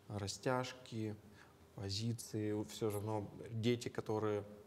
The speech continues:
рано начинают заниматься, у них, а, формируются, м, совсем другие привычки. Они уже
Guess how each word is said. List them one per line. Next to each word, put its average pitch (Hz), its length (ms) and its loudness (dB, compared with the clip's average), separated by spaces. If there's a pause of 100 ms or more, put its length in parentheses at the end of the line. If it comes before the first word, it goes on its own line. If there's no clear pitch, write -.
(140)
рано 113 380 6
начинают 104 500 -2
заниматься, 107 580 0
у 101 40 -6
них, 101 300 -4 (360)
а, 101 400 0 (440)
формируются, 107 720 0 (680)
м, - 800 -12
совсем 110 340 -2
другие 107 340 2
привычки. 107 640 0 (440)
Они 101 220 -2
уже 104 540 2